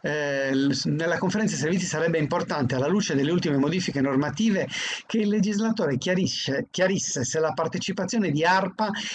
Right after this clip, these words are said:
implica l'espressione del parere di competenza nell'ambito della conferenza stessa,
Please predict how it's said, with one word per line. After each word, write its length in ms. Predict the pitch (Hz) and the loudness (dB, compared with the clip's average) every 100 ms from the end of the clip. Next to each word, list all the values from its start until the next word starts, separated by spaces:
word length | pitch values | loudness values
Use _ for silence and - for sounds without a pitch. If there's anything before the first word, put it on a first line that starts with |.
| - - | -10 -6
implica 600 | 247 247 190 147 131 147 | -2 0 0 0 -2 0
l'espressione 680 | 147 - 170 160 - 226 151 | -2 -2 -4 -4 0 0 2
del 140 | 135 | 0
parere 280 | 156 180 170 | 2 2 2
di 80 | 139 | 0
competenza 680 | 151 139 160 208 220 214 202 | 0 0 0 0 0 0 0
nell'ambito 600 | 208 170 156 180 190 202 | 0 0 2 2 2 0
della 220 | 180 160 | 0 0
conferenza 540 | 160 139 147 156 143 | -2 -2 -2 -2 -4
stessa, 440 | 120 117 - - | -4 -6 -6 -8